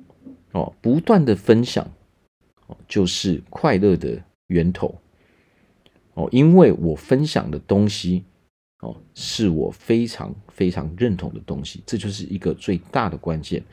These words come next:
哦，那么问题就是，那么我到底要分享什么样的东西？我到底要给予别人什么样的价值？这个就是我们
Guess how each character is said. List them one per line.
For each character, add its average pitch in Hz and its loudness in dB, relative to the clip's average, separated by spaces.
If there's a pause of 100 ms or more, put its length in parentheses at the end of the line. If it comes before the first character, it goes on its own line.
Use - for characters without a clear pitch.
(320)
哦， 92 0
那 123 6
么 131 6
问 135 4
题 104 0
就 123 -2
是， 123 -2 (240)
那 160 -2
么 151 4
我 95 4 (140)
到 165 4
底 71 -6 (140)
要 87 -2
分 117 -6
享 - -8
什 - -10
么 - -8
样 104 -4
的 - -12
东 71 -10
西？ - -14 (420)
我 85 -2
到 135 6
底 95 2
要 104 4
给 87 2
予 104 0 (120)
别 85 -2
人 107 -6 (640)
什 - -8
么 - -8
样 117 -4
的 78 -4
价 - -4
值？ - -20 (400)
这 - -6
个 117 -4
就 131 -2
是 135 -4
我 80 0
们 71 -8